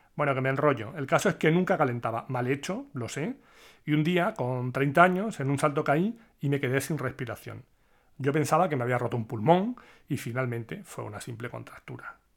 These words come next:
las cuales desde entonces me han acompañado a lo largo de los años. Una vez, por ejemplo, me impidió ir a la boda de unos amigos en las que además era testigo. Me quedé en la ducha. Y alguna vez, que por eso venía todo, esto me ha hecho no poder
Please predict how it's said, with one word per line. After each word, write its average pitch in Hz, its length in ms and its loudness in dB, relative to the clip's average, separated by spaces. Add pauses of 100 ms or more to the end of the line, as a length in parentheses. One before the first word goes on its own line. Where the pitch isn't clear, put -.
(680)
las 170 180 4
cuales 170 360 2
desde 202 180 0
entonces 135 720 -6
me 135 140 0
han 139 40 2
acompañado 131 720 0
a 143 80 0
lo 120 100 -4
largo 113 300 -6
de 110 60 -6
los 101 200 -14
años. - 440 -20 (920)
Una 135 160 0
vez, 135 160 2
por 135 140 -4
ejemplo, 151 380 -2
me 151 100 -2
impidió 127 560 -2
ir 135 140 0
a 135 40 4
la 127 120 2
boda 135 280 2
de 120 120 -4
unos 127 240 -2
amigos 147 380 -2
en 135 100 -4
las 120 100 -4
que - 100 -6
además 123 300 -4
era 135 180 -6
testigo. 120 440 -12 (260)
Me 131 160 -6
quedé 123 160 0
en 147 80 2
la 143 100 6
ducha. - 340 -8 (680)
Y 139 100 -2
alguna 151 280 4
vez, 220 320 0 (400)
que - 140 -10
por 113 180 -4
eso 143 140 2
venía 143 240 2
todo, 185 320 -2 (720)
esto 165 400 0
me 143 140 0
ha 156 60 2
hecho 180 440 -4
no 151 180 2
poder 151 380 2